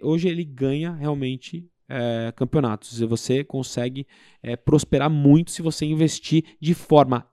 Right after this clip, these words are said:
intencional nos relacionamentos. Porque tem muita gente que fala assim, "Ah, não vou investir em relacionamento", mas vai deixando, ou vai fazendo uma coisa ou outra. Você tem que, ca-, cara, programar e falar assim, "Cara, eu preciso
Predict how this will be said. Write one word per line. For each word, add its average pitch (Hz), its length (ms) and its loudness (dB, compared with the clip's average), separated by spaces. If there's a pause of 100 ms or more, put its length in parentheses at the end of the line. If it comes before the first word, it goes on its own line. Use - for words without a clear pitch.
intencional 233 1040 4
nos 147 140 -4
relacionamentos. 147 520 -4
Porque 147 360 -12 (320)
tem 156 80 -6
muita 165 160 -2
gente 190 120 -2
que - 80 -20
fala 180 140 -6
assim, 180 180 -10
"Ah, 214 200 -6
não 208 120 -8
vou 185 80 -8
investir 196 280 -6
em - 20 -4
relacionamento", 190 420 -4
mas 240 120 0
vai 247 160 2
deixando, 233 680 4 (240)
ou 202 120 2
vai 214 160 2
fazendo 208 240 -6
uma 202 120 -6
coisa 202 280 2
ou 175 60 6
outra. 196 280 4 (180)
Você - 140 0
tem 233 160 -2
que, - 140 -10
ca-, - 320 -6
cara, 208 220 -2
programar 220 600 2
e 240 60 -2
falar 247 100 -8
assim, 202 180 -8
"Cara, 175 280 -10
eu 151 40 -12
preciso 214 600 -20